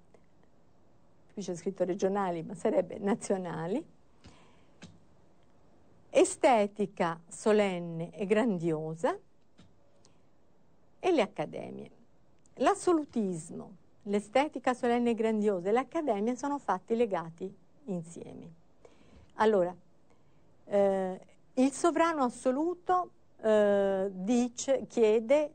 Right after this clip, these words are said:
un, eh, un rispetto assoluto, impone delle regole, che sono regole, eh, comportamentali, che sono regole di produzione sociale, ma che sono anche regole estetiche. E l'estetica è un'estetica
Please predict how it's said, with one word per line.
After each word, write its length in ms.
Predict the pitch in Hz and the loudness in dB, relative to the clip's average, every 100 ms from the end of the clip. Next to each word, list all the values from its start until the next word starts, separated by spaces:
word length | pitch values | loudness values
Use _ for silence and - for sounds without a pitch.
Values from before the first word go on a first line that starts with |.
| - | -8
un, 360 | 214 202 196 196 | -2 0 0 -2
eh, 720 | 190 185 180 175 170 165 165 - | -4 -4 -6 -6 -8 -8 -12 -16
un 80 | |
rispetto 540 | 180 185 - 403 - - | -12 -10 0 0 0 -10
assoluto, 540 | 147 - - - - - - - - - | -10 -12 -18 -18 -20 -20 -20 -20 -20 -2
impone 840 | 233 233 233 269 220 208 233 320 - - - - - | 2 2 4 4 4 2 -2 -6 -14 -20 -20 -20 0
delle 300 | 202 185 185 | 2 4 2
regole, 560 | 160 160 165 220 330 | 0 -6 -4 -4 -4
che 120 | - | -10
sono 220 | 254 226 202 | -4 -2 0
regole, 480 | 196 180 180 165 165 - - | 0 0 0 -2 -6 -18 -20
eh, 160 | - 185 | -10 -4
comportamentali, 1300 | - 269 240 226 185 180 175 202 175 160 160 190 311 | 2 2 2 -2 -6 -8 -10 -6 -6 -6 -6 -6 -8
che 120 | - | -10
sono 240 | 262 214 180 | -6 -4 -2
regole 360 | 175 170 175 | -2 -2 -2
di 100 | 165 | -2
produzione 600 | 165 185 165 165 170 160 | -6 -6 -8 -8 -8 -8
sociale, 600 | 160 165 160 170 156 170 226 | -8 -10 -10 -10 -10 -8 -8
ma 120 | 311 | -8
che 120 | 320 | -12
sono 220 | 359 370 | -8 -4
anche 260 | 359 359 349 | -4 0 2
regole 300 | 220 185 160 | 2 2 0
estetiche. 760 | 147 - - - - 165 196 202 - - - - | -4 -16 -20 -18 -16 -8 -8 -8 -20 -20 -20 -4
E 120 | 240 | 0
l'estetica 840 | 277 370 - 208 226 - 339 339 - | 4 2 2 0 0 -2 -4 -2 -2
è 100 | 202 | -2
un'estetica 840 | 214 269 - 165 151 208 - 180 | -2 -4 -8 -10 -8 -8 -6 -6